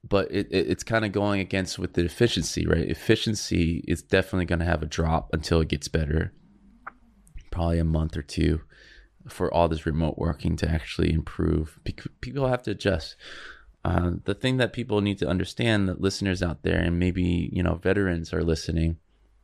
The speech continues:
and, and not to downplay veterans, but, but if you're listening to podcasts, you're probably, uh, ahead of the curve, right? Let's just give you the credit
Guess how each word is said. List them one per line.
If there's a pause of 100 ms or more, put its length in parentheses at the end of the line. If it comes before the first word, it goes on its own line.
(580)
and,
and
not
to
downplay
veterans,
but, (840)
but
if
you're
listening
to
podcasts,
you're
probably, (480)
uh, (680)
ahead
of
the
curve,
right?
Let's
just
give
you
the
credit